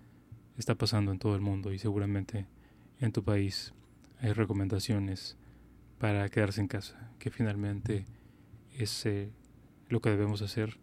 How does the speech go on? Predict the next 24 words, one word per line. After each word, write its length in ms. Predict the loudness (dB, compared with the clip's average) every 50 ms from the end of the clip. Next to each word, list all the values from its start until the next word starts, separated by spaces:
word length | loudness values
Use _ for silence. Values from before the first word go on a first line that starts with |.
| -20 -20 -20 -20 -20 -20 -20 -20 -20 -12 -4
y 60 | 0
la 120 | 2 2 4
manera 300 | 4 2 2 0 0 0
en 100 | 0 -2
la 100 | -2 -4
que 420 | -4 -4 -4 -4 -4 -4 -8 -10 -12 -16 -20 -20 -20 -14
esta 200 | -2 -2 -2 0
pandemia, 460 | 0 0 0 0 0 -2 -2 -2 -4
esta 160 | -4 -4 -4
enfermedad, 420 | -2 -2 -2 -2 -2 -2 -4 -6 -10 -14 -18 -18 -18 -18 -18 -20 -20 -20 -20 -20 -20 -20 -20 -20 -14 -2
podrá 480 | 0 2 2 4 2 2 2 2 0 -4
pasar 500 | -4 -4 -4 -4 -2 -2 -4 -4 -6 -12 -12 -4
más 180 | -2 -2 0 0
rápidamente. 600 | -2 -2 -2 -2 -2 -2 -4 -6 -6 -8 -10 -14 -20 -16 -16 -16 -16 -10 0
Y 60 | 2
ojalá 280 | 2 4 4 2 2 0
y 20 |
pronto 380 | 0 0 -2 -2 -2 -2 -6 -6 -8 -14 -20 -20 -20 -20 -20 -20 -20 -20 -20 -12 -2
podamos 300 | 2 2 2 2 2 0
estar 360 | -2 -2 -2 -2 -2 -2 -2 -2 -6 -12 -14 -18 -18 -18 -18 -12 -2
recuperando 560 | -2 0 0 0 2 2 2 2 4 0 0
nuestras 320 | 0 -2 -4 -6 -6 -6 -4
vidas 460 | -4 -4 -4 -6 -6 -8 -12 -12 -16 -16 -4 -2
normales. 560 | 0 0 0 -2 -4 -6 -8 -14 -16 -18 -16